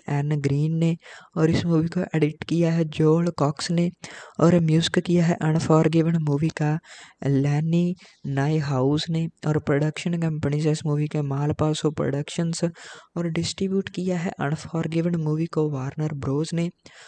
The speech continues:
और रिलीजिंग डेट है इस मूवी का सेवंथ अगस्त नाइनटीन नाइंटी टू और रनिंग टाइम है इस मूवी का वन थर्टी वन मिनट्स।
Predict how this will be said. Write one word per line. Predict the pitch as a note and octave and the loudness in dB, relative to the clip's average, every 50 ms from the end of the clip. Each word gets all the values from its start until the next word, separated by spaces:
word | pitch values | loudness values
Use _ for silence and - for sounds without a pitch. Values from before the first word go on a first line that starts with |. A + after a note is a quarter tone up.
| - _ _ - | -20 _ _ -6
और | D3 D3+ D#3 D#3+ | -4 -4 -2 -2
रिलीजिंग | D#3 D3+ D3+ D3 D3+ D#3 D#3 F3 E3+ E3+ | -4 -4 -4 -4 -2 -2 -2 -4 -2 0
डेट | E3+ E3 D#3+ D3+ D#3+ | 0 0 0 0 -2
है | E3 | -4
इस | E3 - - | -4 -4 -4
मूवी | D3+ D#3 D#3+ | -4 -4 -4
का | - E3 D#3+ | -2 -4 -4
सेवंथ | E3 - D3+ D3 D3+ D3+ D#3 D#3+ E3 - | -2 -2 -2 -2 -2 -2 -2 -4 -4 -6
अगस्त | - - C#3 C#3 C#3+ D3 D3+ - - D#3+ | -6 -6 -4 -2 -2 -2 -2 -4 -4 -4
नाइनटीन | D#3+ D3+ D3 C#3+ C#3+ C#3+ D3+ - D#3+ D#3+ E3 | -4 -2 -2 -2 -4 -4 -4 -4 -4 -2 -2
नाइंटी | D#3 D3+ D3 C#3+ - - D3 D3+ - _ | -2 -2 -2 -2 -2 -2 -4 -4 -2 _
टू | - D#3 D#3+ E3+ F3+ - - - - - - _ _ - | 2 2 2 2 0 -2 -8 -18 -20 -20 -20 _ _ -4
और | C#3+ D3+ D3+ D3+ | -2 -2 0 0
रनिंग | D3 C#3 C3+ D#3+ E3 D#3+ E3+ E3 | -2 -2 -4 -4 -4 -6 -6 -6
टाइम | D3+ D3 D#3+ D#3 | -6 -6 -4 -2
है | D#3 | -4
इस | D#3 D#3 - | -4 -4 -4
मूवी | C#3+ C#3+ C#3 D3 | -4 -2 -2 0
का | - C#3+ C3+ | 0 0 0
वन | C#3 D3 E3 E3+ E3+ | 0 0 -2 -4 -4
थर्टी | - D#3 D3+ - - D3+ D3 | -4 -6 -6 -4 -4 -4 -2
वन | D3+ D#3 D#3 D3+ C#3+ | -2 -2 -2 -2 -4
मिनट्स। | C3 C3 C#3 D#3+ D#3+ - - | -4 -2 -2 -2 -2 -4 -4